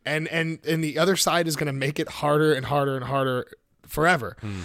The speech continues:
Speaker 1: But that's one of the
Speaker 2: You're
Speaker 1: problems with the
Speaker 2: also
Speaker 1: left too.
Speaker 2: not taking into consideration people's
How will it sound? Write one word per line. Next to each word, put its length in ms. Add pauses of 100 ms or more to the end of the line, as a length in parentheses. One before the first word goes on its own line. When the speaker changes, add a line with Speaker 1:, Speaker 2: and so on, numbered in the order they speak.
(280)
Speaker 1:
But 120
that's 200
one 120
of 80
the 60
Speaker 2:
You're 20
Speaker 1:
problems 280
with 60
the 60
Speaker 2:
also 120
Speaker 1:
left 160
too. 100
Speaker 2:
not 160
taking 180
into 100
consideration 760
people's 540